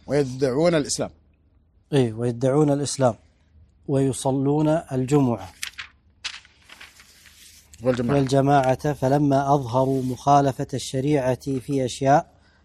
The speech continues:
Speaker 2: دون ما نحن فيه، أجمع العلماء على كفرهم وقتالهم، وأن بلادهم بلاد حرب، وغزاهم المسلمون حتى استنقذوا ما بأيديهم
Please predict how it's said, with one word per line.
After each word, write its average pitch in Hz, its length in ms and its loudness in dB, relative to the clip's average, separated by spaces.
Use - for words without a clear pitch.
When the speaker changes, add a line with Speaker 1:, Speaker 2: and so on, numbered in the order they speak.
Speaker 2:
دون 143 380 4
ما 139 260 2
نحن 135 400 -2
فيه، 147 640 -4
أجمع 139 500 0
العلماء 139 720 0
على 131 340 0
كفرهم 143 500 -2
وقتالهم، 135 720 -2
وأن 143 420 2
بلادهم 143 1000 0
بلاد 139 460 2
حرب، 143 260 6
وغزاهم 139 800 2
المسلمون 139 800 -2
حتى - 400 -4
استنقذوا 143 960 -2
ما 143 220 4
بأيديهم 139 1080 -2